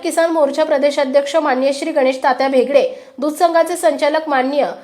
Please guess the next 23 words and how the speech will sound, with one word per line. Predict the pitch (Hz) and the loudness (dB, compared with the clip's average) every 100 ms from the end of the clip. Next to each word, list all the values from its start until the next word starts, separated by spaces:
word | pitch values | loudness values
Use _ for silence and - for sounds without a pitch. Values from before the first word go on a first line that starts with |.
| - - | -14 0
बाळासाहेब | 247 269 339 339 | 2 4 2 2
नेवाळे, | 302 277 269 277 320 - - _ | 0 2 4 2 0 -8 -20 _
मावळ | 262 277 311 | 2 6 6
भाजप | 349 320 285 311 | 6 2 2 0
अध्यक्ष | 302 285 294 320 330 349 - | 2 2 2 2 2 0 -8
श्री | 302 | -6
दत्तात्रय | 320 262 262 285 311 339 | 0 0 2 0 2 0
गुंड, | 302 302 311 - _ _ | 2 -2 -4 -14 _ _
राष्ट्रवादी | - 262 269 349 | 0 0 0 -2
काँग्रेसचे | 370 349 320 320 320 320 349 - - | 2 2 2 0 2 2 2 -8 -2
माजी | 254 262 339 | 0 2 2
तालुका | 349 320 330 | 2 2 2
अध्यक्ष | 311 311 311 | 2 0 0
आणि | 320 302 | 0 0
ज्येष्ठ | 294 277 277 | 0 -2 -2
नेते | 277 285 311 320 - - 262 | 0 2 2 0 -2 -14 0
माननीय | 269 285 | 0 2
बबनराव | 320 285 277 285 302 | 2 2 4 2 2
भेगडे, | 302 269 277 294 - | 0 2 2 2 -2
राष्ट्रवादी | 240 247 330 349 | -2 -2 -2 0
काँग्रेसचे | 359 311 311 320 330 | 0 2 0 -4 -2
तालुका | 311 285 294 | -2 2 0
अध्यक्ष | 262 294 311 | 2 0 0